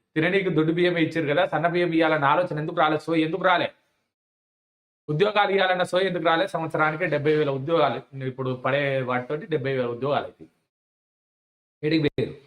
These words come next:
బీఆర్ఏ వ్యవస్థను పూర్తిగా నిర్మూలించినప్పుడు ఈ ఏడికి పోయింది? ఆ, ఏందా? జిల్లాల వారీగా సమీక్షలు, ఆ, మంచిగా రాసిరా. నిరాశ నిస్పృహలు దూరం చేసేందుకు.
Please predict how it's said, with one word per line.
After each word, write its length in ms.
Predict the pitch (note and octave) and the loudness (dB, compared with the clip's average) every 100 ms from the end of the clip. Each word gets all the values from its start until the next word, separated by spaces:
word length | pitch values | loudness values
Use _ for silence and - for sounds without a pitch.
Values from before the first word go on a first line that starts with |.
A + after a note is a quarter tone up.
| _ _ _ _ _ | _ _ _ _ _
బీఆర్ఏ 380 | D#3 G#3 G#3 G3 | 2 2 4 0
వ్యవస్థను 440 | F3+ G3 G3 F3 | 0 -2 0 -4
పూర్తిగా 340 | D3 G3 F#3+ F3+ | -2 -4 0 0
నిర్మూలించినప్పుడు 720 | E3 E3 E3+ D#3+ D#3+ D3+ C#3+ | 0 -2 -4 -2 -4 -2 -2
ఈ 380 | C3+ B2+ B2+ C3 | 0 -2 0 0
ఏడికి 180 | E3 E3 | 0 0
పోయింది? 280 | C#3 G#2+ - _ _ _ _ _ _ _ _ _ _ - | -4 -6 -14 _ _ _ _ _ _ _ _ _ _ -18
ఆ, 80 | G#2 _ | -18 _
ఏందా? 420 | C3 E3 F#3+ - - _ _ _ _ _ _ _ _ _ _ _ _ _ _ _ _ | -8 0 0 0 -6 _ _ _ _ _ _ _ _ _ _ _ _ _ _ _ _
జిల్లాల 440 | D3 F#3+ B3 B3+ A#3+ | -2 2 4 4 4
వారీగా 480 | A#3 A3 G#3+ G#3 G3 | 2 0 2 2 2
సమీక్షలు, 680 | G3 G3+ A3+ A3 - - - _ | 0 0 2 2 2 -4 -12 _
ఆ, 180 | D3 D3 | -2 0
మంచిగా 200 | C#3+ F3 | 0 2
రాసిరా. 400 | G3 F#3+ C3 A#2+ - _ _ - | 2 2 -2 -4 -8 _ _ 0
నిరాశ 640 | F#3+ A#3+ B3+ B3+ C#4+ B3 | 4 4 4 4 2 2
నిస్పృహలు 600 | G3+ F#3+ B3+ B3 B3+ B3 | 0 -2 2 4 4 2
దూరం 280 | F3+ G#3 A3 | 2 2 2
చేసేందుకు. 880 | A3 G3 G3 G3 F3 D#3+ E3+ D#3 | 2 0 2 2 2 0 -2 -4